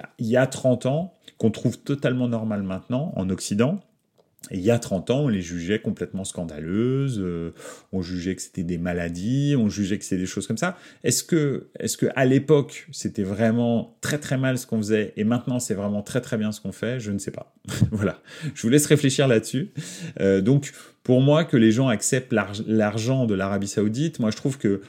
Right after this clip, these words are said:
le fait que l'Arabie Saoudite et le Qatar s'ouvrent comme ça au sport, avec des Coupes du Monde, avec, euh, ces grandes stars, et cetera,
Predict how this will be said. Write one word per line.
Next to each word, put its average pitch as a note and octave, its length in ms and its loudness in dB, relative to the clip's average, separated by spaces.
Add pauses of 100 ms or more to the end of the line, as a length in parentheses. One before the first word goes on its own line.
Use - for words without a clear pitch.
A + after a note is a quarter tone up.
(120)
le G#2+ 120 2
fait B2+ 200 0
que A2+ 120 -2
l'Arabie G2+ 300 0
Saoudite G#2 400 -2
et G2+ 60 2
le E2+ 80 -6
Qatar A2 600 -2
s'ouvrent B2 500 2
comme G2+ 200 -2
ça G#2+ 160 0
au F#2+ 80 0
sport, G#2 480 0
avec E2+ 180 -8
des F2+ 140 -4
Coupes G#2 180 -4
du A2+ 140 2
Monde, A2+ 280 2
avec, F2+ 360 -4
euh, F2+ 180 -2
ces G2 220 -2
grandes G#2+ 240 2
stars, G#2 420 -2
et G2 80 -4
cetera, A#2 460 -6